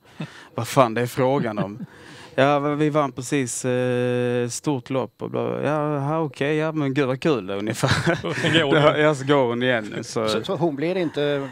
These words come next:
Speaker 3: familjens monterryttare då?
Speaker 1: Nej, det, det lutar åt att det blir något helt annat för hennes del faktiskt.
Speaker 2: Vad siktar hon på?
Speaker 1: Men, nej, det vet jag faktiskt inte riktigt. Det är svårt i den åldern,
Speaker 2: Mm.
Speaker 1: så, eh, det, det kommer nog inte att komma till henne förrän om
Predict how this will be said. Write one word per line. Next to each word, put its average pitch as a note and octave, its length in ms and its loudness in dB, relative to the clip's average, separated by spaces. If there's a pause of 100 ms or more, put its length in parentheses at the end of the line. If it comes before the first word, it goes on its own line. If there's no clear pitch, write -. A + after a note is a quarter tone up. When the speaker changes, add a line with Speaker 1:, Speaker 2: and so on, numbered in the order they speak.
Speaker 3:
familjens C3 460 -4
monterryttare C3+ 760 -8
då? - 120 -18 (100)
Speaker 1:
Nej, C#3 440 4
det, C3+ 480 4
det C3+ 340 -2
lutar C3 340 0
åt A#2 200 -4
att A2+ 220 -2
det A#2 220 0
blir A#2 140 0
något A2+ 160 -6
helt G#2 280 -2
annat G2+ 240 -4
för G2+ 100 -8
hennes F#2 240 -6
del E2 200 -6
faktiskt. - 400 -16
Speaker 2:
Vad B2 80 -6
siktar C3+ 240 -6
hon A2+ 80 -10
på? D3 80 -6
Speaker 1:
Men, - 360 -14
nej, C2 280 -12
det G2+ 80 -4
vet A#2 300 0
jag G#2+ 60 -4
faktiskt - 240 -4
inte A2+ 160 -8
riktigt. - 480 -14
Det B2 120 0
är A2 120 0
svårt B2+ 380 -2
i - 20 -10
den G2+ 200 -4
åldern, F2 200 -12
Speaker 2:
Mm. F2 120 -14
Speaker 1:
så, G2 420 -8
eh, G2 280 -8
det, G#2+ 400 -6
det A#2+ 220 0
kommer A2+ 260 -2
nog G#2+ 100 -6
inte G#2 120 -10
att F#2+ 40 -16
komma G2+ 220 -6
till G2 160 -10
henne F#2+ 180 -10
förrän F#2+ 220 -12
om F#2+ 200 -12